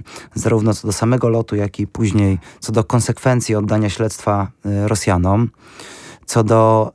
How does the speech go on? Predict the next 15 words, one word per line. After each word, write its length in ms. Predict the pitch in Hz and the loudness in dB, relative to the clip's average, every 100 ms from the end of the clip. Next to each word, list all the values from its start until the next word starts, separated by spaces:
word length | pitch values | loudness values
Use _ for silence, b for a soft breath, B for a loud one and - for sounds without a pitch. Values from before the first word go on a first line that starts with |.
| _ | _
tej 140 | - 127 | -2 -2
tragedii, 440 | 139 151 165 135 | 0 0 0 0
jaką 380 | 117 101 110 107 | 0 0 -2 0
jest 300 | 107 107 95 | 0 0 0
dla 360 | 104 104 107 101 | 0 2 2 0
rodzin 500 | 107 110 98 107 104 - B B - | 0 0 0 -2 -2 -4 B B -10
fakt, 420 | - 113 - 95 | -2 -2 -2 -12
że, 420 | 95 110 107 101 92 B B B - | -6 0 0 0 -6 B B B -4
mm, 600 | 107 101 101 104 107 78 - | -2 0 0 0 -2 -6 -6
ja, 120 | 156 180 | -4 -2
ja 120 | 160 | -2
dzisiaj 280 | 147 151 147 | -2 -2 -4
sobie 200 | 135 127 | -2 0
rano 360 | 127 123 113 107 B B B | 2 2 0 -2 B B B
przeglądałem 580 | - 135 127 123 123 113 | -4 -2 0 0 0 0